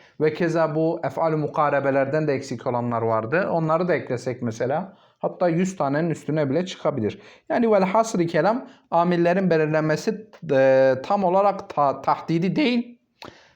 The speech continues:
Biraz da, e, onu yazan alimin bakış açısıyla alakalıdır. Fakat, e,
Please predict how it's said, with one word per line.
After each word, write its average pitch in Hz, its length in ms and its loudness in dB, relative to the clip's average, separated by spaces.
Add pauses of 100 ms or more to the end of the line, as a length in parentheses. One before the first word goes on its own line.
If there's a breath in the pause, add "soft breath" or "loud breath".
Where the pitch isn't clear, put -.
Biraz 151 520 0
da, 208 300 0
e, 73 60 0
onu 180 420 0
yazan 165 520 0 (240)
alimin 151 520 0
bakış 151 360 -2
açısıyla 135 640 -2
alakalıdır. 113 800 0 (640 loud breath)
Fakat, 220 460 0
e, 143 440 2